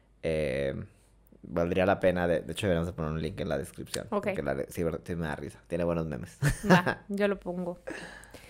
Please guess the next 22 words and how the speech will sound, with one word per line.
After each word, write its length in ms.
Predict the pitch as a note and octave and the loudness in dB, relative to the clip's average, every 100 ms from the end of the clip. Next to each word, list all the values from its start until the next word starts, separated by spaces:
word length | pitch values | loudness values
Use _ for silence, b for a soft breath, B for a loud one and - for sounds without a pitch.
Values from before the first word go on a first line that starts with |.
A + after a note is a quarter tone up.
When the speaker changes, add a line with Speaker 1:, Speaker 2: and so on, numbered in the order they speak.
| B | B
Speaker 2:
La 180 | A#3 A#3+ | 2 4
cultura 320 | C#4 C4+ C4+ | 4 10 10
de 80 | C#4+ | 10
cancelación 580 | E4+ E4 C4+ C4 C4 B3+ | 6 6 4 6 6 6
es 140 | B3+ | 4
un 80 | A#3+ | 2
concepto 560 | A#3+ A#3+ B3+ B3 A#3+ | 4 4 4 4 0
que 100 | A#3+ G#3+ | -2 -4
consiste 600 | G3 F#3+ - A3 - A3 | -2 0 0 -2 4 4
en 120 | G#3+ | 4
retirar 360 | G3 G3 F#3+ G#3 | 0 0 4 8
el 80 | B3+ | 8
apoyo 460 | A#3+ G#3+ G#3 A#3 | 8 4 6 6
totalmente 720 | A#3 A3+ G#3 G#3+ A#3+ C4 B3+ | 4 6 8 8 6 4 6
a 80 | C4+ | 6
una 160 | A#3+ A#3 | 6 2
persona 480 | A3+ - B3+ C#4 | -2 2 6 6
que 160 | C4+ A3 | 4 2
dijo 480 | A3 B3 D4+ D#4 - | 2 2 6 6 6
o 160 | - G#3+ | 2 2
hizo 460 | G3+ A3 - C4 - | 0 -4 2 2 4
algo 540 | G#3+ G#3 G#3+ A#3+ C4+ | 4 6 6 4 4